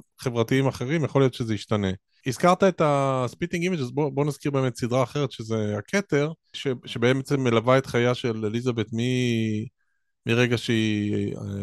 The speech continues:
נהייתה מלכה, ואני מניח שהעונות הבאות יכסו את זה עד מותה אולי. צריך לומר, אליזבת שם יוצאת בסדרה הזאת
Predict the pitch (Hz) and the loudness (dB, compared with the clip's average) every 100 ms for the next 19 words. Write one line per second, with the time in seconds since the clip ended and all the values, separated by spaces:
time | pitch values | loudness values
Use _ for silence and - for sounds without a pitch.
0 | 98 98 101 101 107 - 110 - 123 117 | -8 -8 -10 -12 -14 -10 -4 -2 0 0
1 | 104 156 180 123 117 113 110 - _ 110 | 0 0 0 2 2 2 -2 -8 _ -10
2 | 117 135 135 - 113 - - 117 113 - | -6 -6 -6 -6 -6 -6 -12 -12 -12 -12
3 | 117 113 - 117 123 131 131 123 131 - | -12 -14 -10 -6 -4 -4 0 2 0 -4
4 | 113 - 127 117 - 123 113 156 180 131 | -6 -2 -2 -2 -4 -4 -2 2 2 2
5 | 120 147 - _ _ - 185 190 220 233 | 0 -2 -6 _ _ -4 4 6 8 8
6 | 202 - 139 143 180 202 185 - - 165 | 6 0 -2 0 0 0 0 -2 -2 0
7 | 165 165 _ - 113 - 147 135 120 113 | -2 -8 _ -8 -6 -2 -2 -2 0 4
8 | 135 135 131 - | 4 4 0 -4